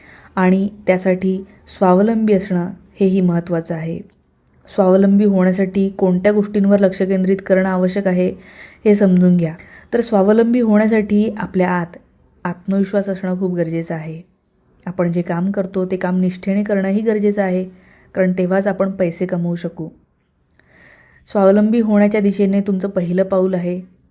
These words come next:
ते म्हणजे मेहनत करणे आणि आत्मविश्वास ठेवणे.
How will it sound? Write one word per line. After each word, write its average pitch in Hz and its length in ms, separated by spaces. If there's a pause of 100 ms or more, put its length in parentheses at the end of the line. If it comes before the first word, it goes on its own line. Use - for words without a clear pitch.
ते 185 60
म्हणजे 175 500 (300)
मेहनत 180 460
करणे 190 300 (260)
आणि 240 140
आत्मविश्वास 185 640
ठेवणे. 165 280